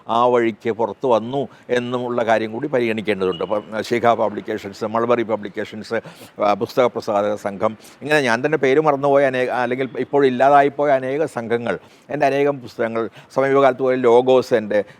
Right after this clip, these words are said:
ഒരു, ഒരു വലിയ സ-, ലേഖന സമാഹാരം പ്രസിദ്ധീകരിക്കുകയുണ്ടായി.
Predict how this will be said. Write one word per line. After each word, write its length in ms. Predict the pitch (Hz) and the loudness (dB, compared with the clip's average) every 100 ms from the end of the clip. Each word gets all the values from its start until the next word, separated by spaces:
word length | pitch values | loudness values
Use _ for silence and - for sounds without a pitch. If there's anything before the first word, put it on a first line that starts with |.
| - | -6
ഒരു, 340 | 113 113 101 76 | -4 -2 -2 -2
ഒരു 140 | 110 | 0
വലിയ 420 | 113 107 139 113 73 107 | 0 4 4 4 0 -12
സ-, 140 | - | -8
ലേഖന 400 | 98 101 104 107 | -6 -2 -2 -2
സമാഹാരം 540 | 101 98 95 85 92 87 | -4 -8 -8 -8 -10 -10
പ്രസിദ്ധീകരിക്കുകയുണ്ടായി. 680 | 87 - 90 87 82 73 | -10 -8 -8 -6 -6 -8